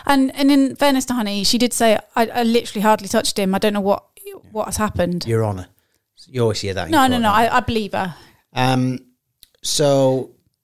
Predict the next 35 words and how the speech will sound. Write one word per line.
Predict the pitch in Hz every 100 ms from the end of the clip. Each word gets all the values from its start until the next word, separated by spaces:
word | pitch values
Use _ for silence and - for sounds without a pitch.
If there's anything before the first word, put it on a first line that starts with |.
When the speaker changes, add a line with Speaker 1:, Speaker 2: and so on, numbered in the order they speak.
| _ _ -
Speaker 2:
well, | 233
it | 262 247
doesn't | 233 190
normally | 165 147 131
happen, | 151 131 101
so | 120
Speaker 1:
No. | 113
Speaker 2:
something | 185 117
must | 120
have | 104
happened. | 120 87 85
Speaker 1:
Yeah. | 226 214 - _
Speaker 2:
But | - 139
then | 135
we | 127
knew | 123 135 143 117
instantly | 110 - 110 95 95
that | 95
something | - 101 101
was | 98 101
wrong | 107
with | 101 90
him, | 113 _ _ _ _
because | - 107 - 101 90 - - _ _ _ _ _ _ _ _
whenever | 117 127 156 139
there's | 123 -
food, | 90 82 117 - _
whenever | 120 135 135
there's | 117 110
takeaway, | - 101 - 92 92 95 90
Speaker 1:
Yeah. | 202 190 - - _ _ _
Speaker 2:
he's | _ 123 117
like | 120 110
a | 101
beagle. | 110 107 92